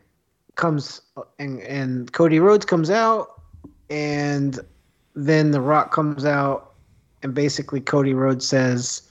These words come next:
you know, "I wanna finish my story, but I don't wanna finish, but it's not gonna be at WrestleMania." And then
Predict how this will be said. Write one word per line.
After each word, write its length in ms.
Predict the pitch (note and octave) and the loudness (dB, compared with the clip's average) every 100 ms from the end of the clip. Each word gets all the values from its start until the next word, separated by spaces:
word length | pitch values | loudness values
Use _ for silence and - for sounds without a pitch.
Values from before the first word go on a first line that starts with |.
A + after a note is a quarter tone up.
| _ _ _ _ - | _ _ _ _ 0
you 100 | C3 | 2
know, 420 | B2 A#2+ A#2 - | 2 2 0 -2
"I 140 | C3 D3+ | 2 4
wanna 240 | D#3+ D3+ | 6 4
finish 400 | - D#3 D3 - | 2 2 2 2
my 140 | D3 C#3 | 0 0
story, 340 | - B2+ C3 | -2 -4 -4
but 160 | B2 A#2+ | -4 -4
I 80 | |
don't 220 | B2 C#3+ B2+ | -2 -4 -4
wanna 200 | C3+ B2 | -4 -4
finish, 600 | - B2+ B2+ - - - - | -4 -4 -4 -8 -14 -16 -10
but 260 | C3 B2+ C#3 | -2 2 2
it's 120 | D3 | 4
not 140 | D#3 | 2
gonna 160 | D3 C3+ | 4 4
be 160 | C3+ | 4
at 100 | C3 A#2+ | 2 2
WrestleMania." 600 | B2+ B2 A#2 A#2 A2+ A2+ | -2 -2 -2 -2 -2 -2
And 120 | A2+ | -2
then 260 | A#2 A2 | -2 -4